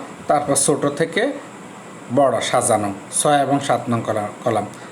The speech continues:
তো আমরা মূল্যায়ন টুলসে দেখি, এই যে পাঁচ নংয়ের ক এবং খ, পাঁচ নংয়ের ক এবং খতে আছে ছোট থেকে বড় সাজাও, বড় থেকে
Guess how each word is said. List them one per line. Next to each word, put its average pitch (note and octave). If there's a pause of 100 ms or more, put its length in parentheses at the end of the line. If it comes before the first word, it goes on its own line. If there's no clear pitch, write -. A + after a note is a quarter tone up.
(140)
তো D3
আমরা E3
মূল্যায়ন D#3+
টুলসে E3
দেখি, D#3+ (400)
এই D3+
যে D3 (120)
পাঁচ D#3
নংয়ের F3 (520)
ক D#3+ (100)
এবং D3
খ, A2+ (720)
পাঁচ C#3
নংয়ের G3 (140)
ক D#3+ (100)
এবং E3
খতে D#3
আছে F#3 (460)
ছোট D#3+
থেকে E3+
বড় F3
সাজাও, F#3+ (360)
বড় C#3
থেকে F3+